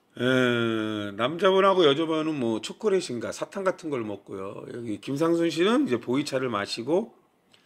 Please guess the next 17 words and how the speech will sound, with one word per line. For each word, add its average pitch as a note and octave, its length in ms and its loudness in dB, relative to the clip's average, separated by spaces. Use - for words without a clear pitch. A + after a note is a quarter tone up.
에, G2 400 -12
뭐 B2+ 180 -12
중국산 D3 460 0
보이차인데, C3 680 0
에, G#2+ 380 -8
마시겠냐고 C#3+ 960 2
이제 A#2 260 -4
개수일 A3+ 440 4
때는 B3+ 540 0
이제 B2 320 -2
매니아고 C3 680 -4
무토일 D3 420 0
때는 A#3+ 160 4
너에 C3 220 10
맞게니까 A#2 640 -2
각각의 G#3+ 580 4
이제 D3 380 2